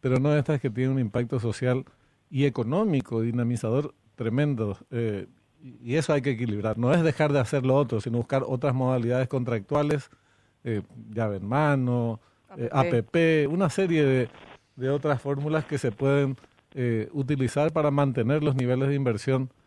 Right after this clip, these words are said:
Speaker 1: de años anteriores y destinar una parte, porque esto que vos decís, quince mil viviendas,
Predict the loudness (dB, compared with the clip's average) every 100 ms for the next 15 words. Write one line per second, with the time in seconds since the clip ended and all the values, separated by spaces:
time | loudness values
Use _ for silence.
0 | _ _ -6 -2 0 2 2 2 4 4
1 | 4 4 2 -2 2 4 4 0 -6 -4
2 | -4 -2 -2 -2 -6 -20 -20 -14 -8 -4
3 | -2 0 0 2 4 2 0 -4 -4 -6
4 | -4 -2 -2 0 0 0 0 0 -2